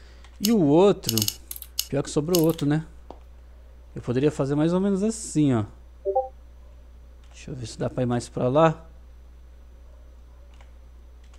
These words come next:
Ai, só mais um pouquinho. Aê, vai ficar bonito, deixa eu ver. É, brand, como é? Ixi, eu vou ter que comprar o pão aqui, né? Acho que o nome é baguete.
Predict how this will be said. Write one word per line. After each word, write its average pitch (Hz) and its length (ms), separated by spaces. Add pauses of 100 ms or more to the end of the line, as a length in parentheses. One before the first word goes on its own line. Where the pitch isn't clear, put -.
Ai, 143 100
só 143 160
mais 165 140
um 165 60
pouquinho. 160 680 (840)
Aê, 147 560 (300)
vai 139 80
ficar - 160
bonito, 190 340
deixa 170 220
eu - 20
ver. 156 340 (400)
É, 131 320
brand, 135 300 (560)
como 165 160
é? - 100 (520)
Ixi, 170 140
eu 139 40
vou 127 60
ter 147 100
que - 60
comprar 165 300
o 180 40
pão 180 260
aqui, 156 320
né? 165 200 (340)
Acho - 100
que - 80
o 156 40
nome 156 180
é - 20
baguete. 123 880